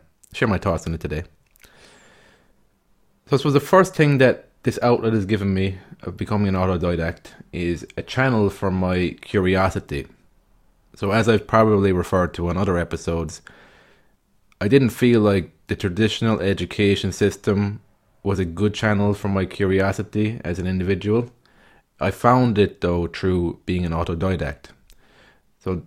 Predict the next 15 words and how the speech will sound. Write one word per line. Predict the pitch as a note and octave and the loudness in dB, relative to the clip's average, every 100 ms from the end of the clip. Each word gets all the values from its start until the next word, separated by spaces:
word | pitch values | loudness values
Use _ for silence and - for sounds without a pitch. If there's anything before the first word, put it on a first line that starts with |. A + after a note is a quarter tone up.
| - | -6
the | G2+ | 0
main | C3 C3 | 2 2
thing | C3 A2+ | 2 0
for | G#2 | 0
me | G#2 A2 G2 | 0 2 0
with | F2 E2+ D2+ - | 0 -2 -6 -4
being | F#2 | -2
an | F2+ | -2
autodidact | F2 F2+ F#2+ F#2+ F2+ E2+ - - - | -2 -4 -4 -2 -2 -4 -6 -12 -10
is | F2 F2 D#2+ - | -8 -6 -8 -10
that | F2+ E2+ E2+ E2 - _ _ _ _ _ - | -6 -4 -4 -8 -16 _ _ _ _ _ -8
I'm | G#2 F#2 | -6 -2
creating | G#2 G#2+ G2 F#2 | 2 2 4 0
my | F2 F2+ | 0 0
own | F2+ E2 | -2 -2